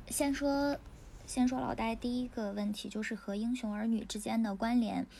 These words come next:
《英雄儿女》刚刚也提到，它讲的是抗美援朝时期的故事。我觉得这个《英雄儿女》，它既可以和现实形成一个呼应的关系，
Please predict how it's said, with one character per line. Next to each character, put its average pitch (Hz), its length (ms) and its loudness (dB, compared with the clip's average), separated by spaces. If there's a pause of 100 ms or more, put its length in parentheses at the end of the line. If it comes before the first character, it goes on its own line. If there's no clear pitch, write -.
(380)
《英 294 120 2
雄 285 160 4
儿 262 140 8
女》 254 260 4 (160)
刚 247 160 6
刚 240 220 6
也 214 120 0
提 - 220 -2
到， 214 220 2
它 214 360 -2
讲 - 300 -2
的 208 100 0
是 208 360 0
抗 262 200 2
美 220 120 4
援 196 160 2
朝 220 180 0
时 220 160 0
期 - 100 0
的 254 120 2
故 269 180 2
事。 185 260 2 (460)
我 226 100 2
觉 247 160 4
得 285 100 8
这 302 160 4
个 285 80 2
《英 294 160 2
雄 277 160 4
儿 247 140 8
女》， 247 180 8
它 262 200 0
既 277 240 2
可 220 200 0
以 202 140 2
和 202 180 -2
现 247 220 4
实 247 160 0
形 226 180 2
成 233 160 2
一 220 80 2
个 240 140 0
呼 294 240 0
应 285 180 4
的 190 120 2
关 202 240 0
系， - 240 -4